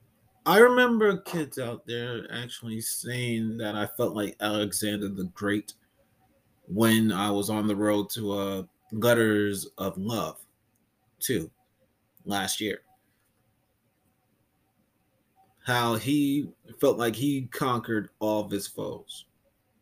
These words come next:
and he just sat and wept for himself because he beat everybody. He did everything he could.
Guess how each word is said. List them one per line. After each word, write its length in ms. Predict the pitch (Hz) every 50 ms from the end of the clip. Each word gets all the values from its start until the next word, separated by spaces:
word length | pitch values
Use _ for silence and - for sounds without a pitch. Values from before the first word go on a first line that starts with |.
| _ _ _ _ _ -
and 240 | 113 117 117 110 101
he 120 | 117 117
just 420 | 110 120 117 107 - - - - -
sat 280 | 113 101 - - - _ _ _ _ _ _ _ _ -
and 180 | 95 95 92 101
wept 280 | 113 107 80 - _ _ _ _
for 120 | - 95 85
himself 420 | 80 82 - - - - - - _ _
because 400 | - - - 107 98 90 - - _ _ _ _ _ _ _ -
he 100 | - -
beat 300 | - - - 147 151 143
everybody. 480 | 143 - - 107 87 - - - - - _ _ _ _ _ _ _ _ _ _ _ _ _ _ _ _ _ _ _ _ _ _ _ _ _ _ _ _
He 120 | - 131 131
did 200 | 135 143 135 -
everything 380 | 127 127 131 123 - 127 120
he 120 | 113 120 113
could. 280 | - - 127 - -